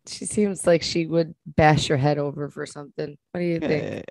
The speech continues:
Speaker 2: Oh, yeah, yeah, absolutely. She would for sure.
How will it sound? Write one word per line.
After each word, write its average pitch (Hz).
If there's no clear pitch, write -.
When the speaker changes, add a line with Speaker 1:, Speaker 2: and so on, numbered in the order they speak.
Speaker 2:
Oh, 123
yeah, 107
yeah, -
absolutely. -
She -
would 196
for 175
sure. -